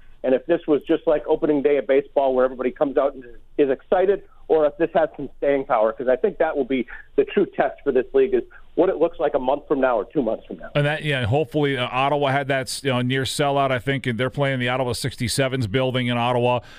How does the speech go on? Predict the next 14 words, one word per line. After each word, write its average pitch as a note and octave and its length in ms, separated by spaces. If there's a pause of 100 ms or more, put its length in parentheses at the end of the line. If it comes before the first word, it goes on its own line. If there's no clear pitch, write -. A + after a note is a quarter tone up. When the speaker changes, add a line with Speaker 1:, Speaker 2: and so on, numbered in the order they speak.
(120)
Speaker 2:
Uh, G2+ 300
Montreal's C#3 600
playing C#3+ 300
in C#3 80
a C3+ 40
smaller C3+ 400
building. C3+ 360
Like C3 120
you B2+ 60
mentioned, C3 340
New B2+ 60
York C3 400
playing C3+ 280
in A2 180